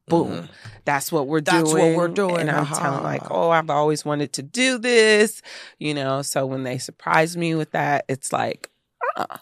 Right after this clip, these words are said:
Speaker 2: Would you
Speaker 1: this
Speaker 2: go
Speaker 1: is
Speaker 2: to a walk-around interactive museum if you had diarrhea that day?
Speaker 1: If I had diarrhea that day?
Speaker 2: Like, he surprised
Speaker 1: Like,
Speaker 2: you
Speaker 1: I
Speaker 2: with
Speaker 1: got it
Speaker 2: it.
Speaker 1: out already?
Speaker 2: No, no, no, no,
Speaker 1: And
Speaker 2: no.
Speaker 1: it's
Speaker 2: It was
Speaker 1: might
Speaker 2: like,
Speaker 1: come again?
Speaker 2: no, no, no. It's,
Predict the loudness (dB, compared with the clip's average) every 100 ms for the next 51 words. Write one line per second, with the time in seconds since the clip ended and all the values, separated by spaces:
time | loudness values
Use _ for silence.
0 | -6 -4 -2 -2 0 0 2 0 -2 -6
1 | -10 -6 -4 0 0 0 -2 -2 -2 -4
2 | -8 -8 -6 -2 -4 -4 -8 -6 -6 -6
3 | -6 -8 -10 -10 -6 -6 -4 -6 -4 -6
4 | -6 -8 -10 -12 -14 _ _ -20 -20 _
5 | _ _ _ _ _ -20 -8 0 0 4
6 | 2 4 2 4 2 2 2 2 0 2
7 | 2 0 -4 0 2 2 -2 -4 -4 -4
8 | 2 4 4 2 2 4 4 6 8 8
9 | 8 6 6 4 2 0 0 0 2 0
10 | 2 4 4 2 0 0 -4 -2 2 4
11 | 2 0 -2 0 2 2 0 -4 -6 -4
12 | -6 -6